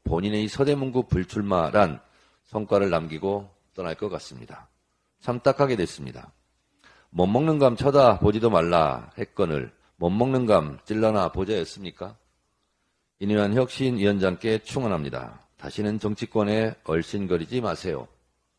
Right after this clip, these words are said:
다칩니다. 하시던 일이나 충실하시기 바랍니다. 다스는 누구 겁니까? 다스는 이명박 것이 아닙니다.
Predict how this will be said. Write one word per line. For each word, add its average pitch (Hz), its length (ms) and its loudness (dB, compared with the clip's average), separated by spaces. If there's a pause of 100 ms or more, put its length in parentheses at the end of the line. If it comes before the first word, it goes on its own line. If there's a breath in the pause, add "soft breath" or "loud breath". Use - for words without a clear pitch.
(580)
다칩니다. 85 640 -4 (600)
하시던 95 400 -4
일이나 101 540 -4 (280)
충실하시기 92 540 -8
바랍니다. 64 480 -10 (1500 soft breath)
다스는 165 380 2
누구 147 160 6
겁니까? 120 540 2 (440)
다스는 135 540 -4
이명박 117 600 -4
것이 135 600 -8
아닙니다. 117 580 -6